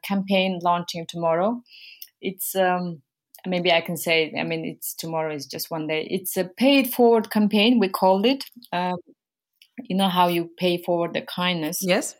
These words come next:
Speaker 1: It's a campaign that we are inviting our customers to prepay their cashmere so that we could actually prepay nomads before they get paid for the combed cashmere this season.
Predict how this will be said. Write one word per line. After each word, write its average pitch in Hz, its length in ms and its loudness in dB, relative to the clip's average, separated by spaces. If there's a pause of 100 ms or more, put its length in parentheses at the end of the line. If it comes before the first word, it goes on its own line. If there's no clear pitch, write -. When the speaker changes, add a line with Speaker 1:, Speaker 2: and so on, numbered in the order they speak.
(180)
Speaker 1:
It's - 320 -8
a 185 200 -2 (100)
campaign 220 500 4
that 185 240 2 (520)
we 185 340 -2
are 180 240 0
inviting 185 520 0
our 170 180 -2
customers 165 600 -6 (120)
to 165 300 -8
prepay 208 760 2 (220)
their 170 380 0
cashmere 175 640 -4
so 180 160 -6
that 175 200 -2
we 185 100 0
could 190 220 -4
actually 190 520 -2
prepay 190 720 0 (100)
nomads 190 840 -2 (580)
before 208 920 2
they 190 140 0
get 185 260 -2
paid 190 420 -2
for 170 440 0 (160)
the 170 100 -4
combed 175 420 -4
cashmere 151 600 -4
this 156 220 -10
season. 165 500 -8